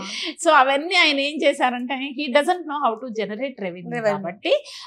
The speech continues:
Speaker 1: ఆయన ఈ డబ్బుల్ని వి-, వివిధ శాఖలకు వచ్చిన డబ్బుల్ని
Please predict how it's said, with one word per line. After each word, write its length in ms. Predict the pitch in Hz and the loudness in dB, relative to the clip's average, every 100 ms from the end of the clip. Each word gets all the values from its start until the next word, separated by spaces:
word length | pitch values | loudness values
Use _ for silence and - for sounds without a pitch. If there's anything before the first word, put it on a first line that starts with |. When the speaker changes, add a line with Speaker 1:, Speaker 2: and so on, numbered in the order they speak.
| - | 0
Speaker 1:
ఆయన 260 | 262 285 285 | 2 2 0
ఈ 380 | 269 262 320 330 | -2 2 4 4
డబ్బుల్ని 760 | 240 233 381 311 233 269 302 | 4 6 6 6 4 -2 -4
వి-, 280 | 240 247 233 | -4 -2 -2
వివిధ 300 | 233 240 277 | -2 0 0
శాఖలకు 500 | 277 262 254 302 285 | 4 4 4 2 -2
వచ్చిన 240 | 269 269 226 | -4 -4 -2
డబ్బుల్ని 800 | 202 180 262 262 240 240 240 | -2 -2 -4 -2 -2 -4 -6